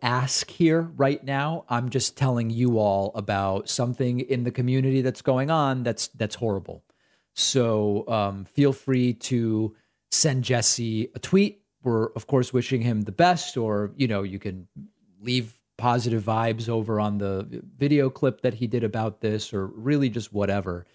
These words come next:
Uh, but we send Jesse our best. Really sad news. And we hope to have good news from Jesse about treatment and prognosis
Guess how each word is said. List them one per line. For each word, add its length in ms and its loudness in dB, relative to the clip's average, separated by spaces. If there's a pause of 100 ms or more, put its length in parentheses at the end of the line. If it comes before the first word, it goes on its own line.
(380)
Uh, 220 2
but 140 -2
we 100 -4
send 260 2
Jesse 340 0
our 120 2
best. 480 -4 (420)
Really 880 4
sad 640 0
news. 720 -4 (500)
And 180 2
we 120 0
hope 320 2
to 120 0
have 560 0 (280)
good 240 6
news 460 0
from 320 -4
Jesse 600 0 (320)
about 540 2 (380)
treatment 520 2 (300)
and 440 -2
prognosis 1000 -2